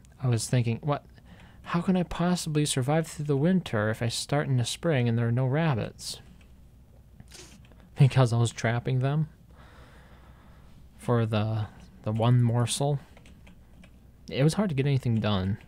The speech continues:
playing that way. At least during the winter, 'cause pretty much the entire time you'd spend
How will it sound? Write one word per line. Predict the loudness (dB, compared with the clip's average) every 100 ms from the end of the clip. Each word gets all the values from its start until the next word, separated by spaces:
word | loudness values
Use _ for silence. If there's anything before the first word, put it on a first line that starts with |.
| -6
playing | -4 -2
that | -2 -4
way. | -4 -4 -6 -14 -20 -20 -20 -20 -20 -20 -20 -8
At | 0
least | 0 2
during | 4 4
the | 4
winter, | 0 -2 -4 -6
'cause | -8
pretty | -4 -2
much | -2 0
the |
entire | 0 2 0 0
time | 0 0 0
you'd | -2 -4
spend | -4 0 2 2 0